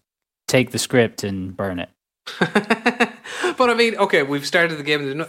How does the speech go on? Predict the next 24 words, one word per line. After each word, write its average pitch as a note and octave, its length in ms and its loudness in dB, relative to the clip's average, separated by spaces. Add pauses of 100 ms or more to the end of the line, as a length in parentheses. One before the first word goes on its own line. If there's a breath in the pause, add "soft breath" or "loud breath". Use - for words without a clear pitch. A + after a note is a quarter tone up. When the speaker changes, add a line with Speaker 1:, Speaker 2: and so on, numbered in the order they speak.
Speaker 2:
but, F3 160 2
like, F3+ 320 -2
you, G#3 140 -6
there's G3+ 180 -2
so B3 140 2
much A3+ 180 0
you G#3 60 -8
can A3+ 160 -4
do G#3 60 -2
that, D#3 300 -4
like, D3+ 200 2
that F#3+ 140 2
whole, F3+ 240 2 (440 loud breath)
the E3 240 4
subplot F3 400 2
with D#3+ 120 -4
the D3 60 -14
pregnancy, E3+ 460 -2
yeah, D3 220 2
don't D3 240 -2
really C3+ 240 0
need B2+ 220 2
that A#2 180 4
either. A#2 240 4